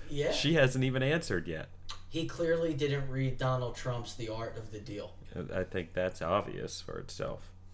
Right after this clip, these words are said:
Speaker 2: The kid it has a lot of areas that he could have worked on in his life, and talking to girls seems to have been one of them.
Speaker 1: Yeah. Yeah.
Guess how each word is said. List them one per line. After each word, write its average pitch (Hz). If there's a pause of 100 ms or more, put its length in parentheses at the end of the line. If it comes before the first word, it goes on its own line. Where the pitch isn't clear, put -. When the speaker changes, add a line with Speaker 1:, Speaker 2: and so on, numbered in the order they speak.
(400)
Speaker 2:
The 95
kid 120 (840)
it 104
has 101
a 95
lot 87
of -
areas 80
that 87
he 85
could 80
have 78
worked 80
on 57
in 60
his 60
life, - (500)
and 90
talking 87
to 82
girls 82 (680)
seems 85
to 90
have 82
been 82
one 85
of 87
them. 98 (1000)
Speaker 1:
Yeah. 139 (2750)
Yeah. 131